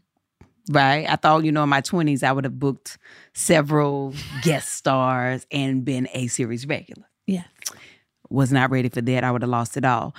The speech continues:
Speaker 1: In my thirties, I just knew for sure. <laughs>
Speaker 2: It's,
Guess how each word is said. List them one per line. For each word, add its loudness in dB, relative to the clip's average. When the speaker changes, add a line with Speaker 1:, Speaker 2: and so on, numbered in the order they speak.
Speaker 1:
In 4
my 4
thirties, 4
I 2
just -2
knew 0
for -10
sure. 2
<laughs> 0
Speaker 2:
It's, 4